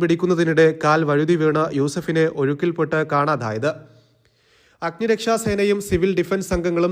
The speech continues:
സ്കൂബ ഡൈവിംഗ് സംഘവും ഡ്രോൺ ഉപയോഗിച്ച് തെരച്ചിൽ നടത്തിയെങ്കിലും ഒരു വിവരവും ലഭ്യമായിരുന്നില്ല.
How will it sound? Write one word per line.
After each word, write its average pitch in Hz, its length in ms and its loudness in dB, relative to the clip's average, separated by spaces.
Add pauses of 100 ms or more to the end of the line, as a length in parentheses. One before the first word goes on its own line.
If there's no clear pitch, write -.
സ്കൂബ 160 380 -2 (100)
ഡൈവിംഗ് 165 400 0
സംഘവും 160 400 -2 (680)
ഡ്രോൺ 160 300 6
ഉപയോഗിച്ച് 175 460 4 (120)
തെരച്ചിൽ 156 360 2
നടത്തിയെങ്കിലും 160 520 2 (400)
ഒരു 175 180 6
വിവരവും 165 380 4 (140)
ലഭ്യമായിരുന്നില്ല. 120 680 0